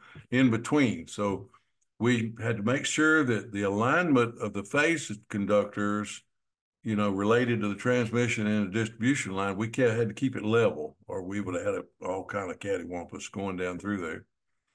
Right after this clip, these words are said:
Also, to add insult to injury, uh, where we pull from, and two, there was a hill in between,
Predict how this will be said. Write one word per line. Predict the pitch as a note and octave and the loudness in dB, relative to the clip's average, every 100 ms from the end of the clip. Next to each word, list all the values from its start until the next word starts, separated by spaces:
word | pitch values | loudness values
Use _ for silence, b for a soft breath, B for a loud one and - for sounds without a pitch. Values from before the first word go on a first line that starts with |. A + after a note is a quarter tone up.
| _ _ _ _ _ _ _ _ _ _ _ _ | _ _ _ _ _ _ _ _ _ _ _ _
Also, | G2+ A2 F3+ - A#2+ G2+ G#2 | 2 4 6 4 2 2 0
to | A2 A2 | -2 0
add | G#2+ A#2+ A#2+ | 2 4 4
insult | C3+ C3 B2+ A2+ | 2 4 2 2
to | A2 | -2
injury, | A2 D#3+ F3 F#2 F#2+ G#2 _ _ _ _ _ _ _ | -2 -2 -4 -4 -4 -6 _ _ _ _ _ _ _
uh, | F2+ F#2 | -4 -4
where | G2 G#2+ B2 | 0 2 4
we | A#2 A#2 | 4 0
pull | - B2 A2 | 2 2 2
from, | G#2 C#3+ D3 B2+ A#2 B2 | 0 0 4 4 4 0
and | A2+ G#2 G2 | -4 -8 -6
two, | - G#3 D#3 A#2 C3+ | 0 4 4 4 2
there | A2 G#2+ | 2 2
was | G2+ | 0
a | G2+ - | -6 -2
hill | G3+ G3+ A#2+ A#2 | 2 4 4 4
in | A2+ | 2
between, | G#2+ - G3 C#3+ - | 0 -2 -2 -2 -6